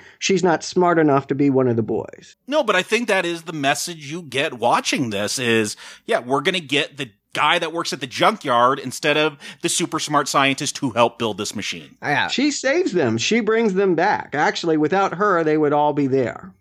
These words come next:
Speaker 3: You could have given that job to Franklin and made her one of the team. This is the Fantastic Four. I think she should have been in it from the beginning. She should be going there. She wanted to teleport with them. She was as disappointed as the rest.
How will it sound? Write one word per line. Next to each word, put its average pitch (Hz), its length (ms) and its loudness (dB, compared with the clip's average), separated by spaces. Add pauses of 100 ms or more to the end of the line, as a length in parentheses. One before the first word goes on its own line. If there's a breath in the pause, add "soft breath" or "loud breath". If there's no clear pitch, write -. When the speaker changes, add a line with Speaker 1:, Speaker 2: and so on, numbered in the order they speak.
(160)
Speaker 3:
You 190 160 -4
could 240 200 2
have 208 100 0
given 180 280 4
that 151 200 4
job 135 360 0
to 131 60 -4
Franklin 131 680 -2
and 131 200 2
made 160 280 4
her 151 240 2
one 139 240 0
of 123 100 -4
the 127 100 -6
team. 120 640 -4 (220 soft breath)
This 165 180 0
is 170 100 -4
the 170 120 -4
Fantastic 170 680 -2
Four. 127 480 -2
I 135 120 -2
think 165 200 -2
she - 140 -6
should 135 220 -4
have 120 100 -2
been 123 300 0
in 175 180 2
it 170 220 2 (180 soft breath)
from 143 160 -2
the 131 60 0
beginning. 156 480 2
She - 160 -2
should 127 260 -4
be 127 120 -4
going 185 500 2
there. 170 260 2 (180 loud breath)
She - 320 2
wanted 277 500 4
to 202 120 2
teleport 151 540 0
with 143 160 -4
them. 92 180 -8
She - 220 0
was 311 180 2
as 196 140 2
disappointed 202 600 0
as 151 140 0
the 151 100 -2
rest. 220 380 0